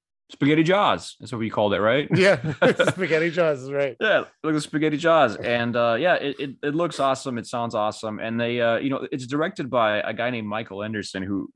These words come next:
Speaker 1: who directed, uh, some classics, you know, back in the day, like Logan's Run, Around the World in eighty Days. But the way this movie is shot, I, I would have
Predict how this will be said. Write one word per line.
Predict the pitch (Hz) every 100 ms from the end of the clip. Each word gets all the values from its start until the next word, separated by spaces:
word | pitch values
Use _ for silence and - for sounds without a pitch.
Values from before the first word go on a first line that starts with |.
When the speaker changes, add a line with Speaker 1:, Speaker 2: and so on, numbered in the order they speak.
| _ -
Speaker 1:
who | -
directed, | 107 127 135 131
uh, | 107 101 98 95 _ _ - -
some | - 156
classics, | - 107 104 98 87 -
you |
know, | 101
back | 95 101 104
in |
the | 101
day, | 98
like | 90
Logan's | 104 113 113 107 101
Run, | 104 101 101 95 _ -
Around | 101 104
the | 104
World | 107 101
in | 101
eighty | 101 98
Days. | 95 95 95 - - _ _ _
But | 139 135 - _ -
the | 117 123
way | 120 135 135 131 127 - _
this | 117 107
movie | 139 131 117
is | 95
shot, | - - 139 131 -
I, | 107
I | 110 104
would | 113 113
have | 113 92